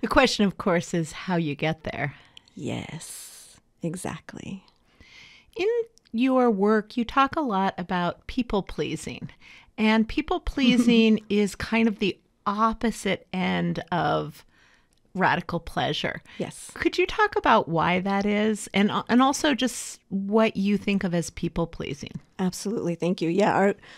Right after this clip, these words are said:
Speaker 2: our tagline is "From pleaser to pleasure." Again, that, you know, play on words. When I looked at my life and I noticed why the same things kept happening, why I was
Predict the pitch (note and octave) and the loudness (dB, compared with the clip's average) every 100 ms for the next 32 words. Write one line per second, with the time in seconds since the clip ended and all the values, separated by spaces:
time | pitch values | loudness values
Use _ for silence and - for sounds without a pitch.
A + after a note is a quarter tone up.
0 | - G3+ G3 F3+ F#3 F#3+ E3+ D3+ - F3+ | -2 0 2 2 2 0 0 0 -2 -2
1 | E3+ - E3 B2+ - - D#3 F3+ B2+ D3+ | -2 -2 -4 -4 -6 -4 -2 -2 -2 -2
2 | D3 D3 - - - F3+ E3 F3+ - E3+ | -2 -2 -4 -6 -2 -2 -2 -6 -2 2
3 | D#3+ D3+ D3 C#3+ C3+ F#3 F#3 - - - | 2 0 0 0 0 -2 -4 -12 -16 -20
4 | - - - - - _ _ _ _ _ | -20 -20 -20 -20 -20 _ _ _ _ _
5 | - - - - - - - - - _ | -20 -20 -18 -18 -20 -20 -20 -20 -20 _
6 | _ _ _ _ _ _ _ - - G3 | _ _ _ _ _ _ _ -20 -4 2
7 | G3+ F#3+ F#3 F#3+ - F3 E3+ F3 D#3+ D3+ | 2 4 2 -2 -4 -4 -2 -2 -2 0
8 | E3+ D#3+ D#3 - - G3+ F3 E3+ E3+ E3+ | 0 0 -4 -10 -8 -4 -2 -2 -2 -2
9 | E3+ E3+ - - - - _ _ _ _ | -2 -2 -6 -10 -14 -16 _ _ _ _
10 | _ - F3 D#3+ D3+ D#3 E3+ F3 F3+ - | _ -16 -8 -4 -2 0 0 0 -2 -4
11 | F3 D#3+ F3 D#3+ E3 F3 - - - - | -2 -2 -2 -4 -4 -4 -8 -12 -8 -8
12 | - G3+ A#3 C4 C4+ - E3 D3 D#3 E3 | -4 0 2 2 -2 -4 -6 -2 -2 -2
13 | E3+ - D#3+ D#3+ D#3+ D#3+ D#3+ - | -2 -4 -4 -4 -2 -4 -4 -8